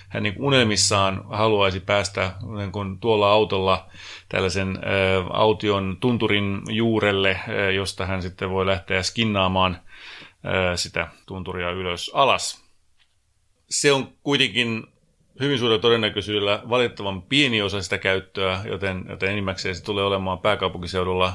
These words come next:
ö, tavallisessa liikenteessä. Ö, mut että yhtä kaikki, niin auton pitäisi olla, ö, niin kun, ha-, se,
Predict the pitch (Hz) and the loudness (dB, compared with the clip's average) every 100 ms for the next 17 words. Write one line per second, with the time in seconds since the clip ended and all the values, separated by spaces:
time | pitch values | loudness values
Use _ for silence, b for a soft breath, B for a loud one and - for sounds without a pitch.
0 | - 98 90 104 95 90 87 92 117 104 | -4 -6 0 2 2 0 -4 -2 -2 0
1 | 95 92 90 - 90 - B B B B | 0 0 0 0 -4 -6 B B B B
2 | - 98 98 98 98 110 113 - 90 - | -2 2 4 4 2 0 0 0 -2 -8
3 | _ - - 131 - 127 123 - 98 95 | _ -20 -10 -6 -2 0 0 0 0 0
4 | 95 120 120 107 107 98 95 98 95 92 | 0 0 0 0 0 0 2 2 4 2
5 | - _ _ _ - 98 92 92 - - | 0 _ _ _ -4 -2 -2 -4 -10 -18
6 | - 135 104 90 95 92 - _ _ _ | -14 -4 -4 -2 -2 -2 -6 _ _ _
7 | - - - - - 123 | -12 -8 -8 -6 -6 -6